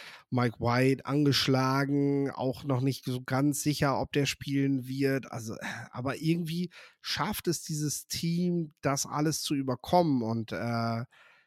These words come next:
der Head Coach, der eben auch schon angezählt gewesen ist, dem, dem sollte man da jetzt auch echt mal Credit für geben, wo der, wo der dieses Team, was einfach so lange nicht relevant war in dieser Liga, wo er dieses Team jetzt hingeführt hat.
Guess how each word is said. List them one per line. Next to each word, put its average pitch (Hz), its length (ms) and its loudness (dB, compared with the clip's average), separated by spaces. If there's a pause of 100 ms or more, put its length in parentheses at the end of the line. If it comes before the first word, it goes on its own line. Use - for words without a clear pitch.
(220)
der 123 140 2
Head 139 220 0
Coach, 147 360 2
der 135 180 2
eben 143 160 0
auch 147 120 -2
schon - 160 -2
angezählt 143 680 0
gewesen 117 440 -2
ist, 127 320 -6
dem, 131 160 -4
dem 131 160 0
sollte 139 280 2
man 139 180 2
da 135 60 2
jetzt 131 220 0
auch 135 120 -6
echt 143 160 -6
mal 139 100 0
Credit 147 380 -2
für 120 160 -6
geben, 120 360 -4
wo 123 100 -6
der, 127 280 -2 (520)
wo 135 100 0
der 135 100 4
dieses 127 340 -2
Team, 143 240 -6
was 131 160 -2
einfach 123 280 -6
so 143 380 -4
lange 127 540 0 (600)
nicht 123 380 -2
relevant 120 540 0
war 110 200 -2
in 113 120 -4
dieser 113 240 -4
Liga, 120 440 -4
wo 117 160 -2
er 117 60 -4
dieses 113 260 -10
Team 120 240 -6
jetzt 113 160 -4
hingeführt 139 540 -6
hat. 101 120 -10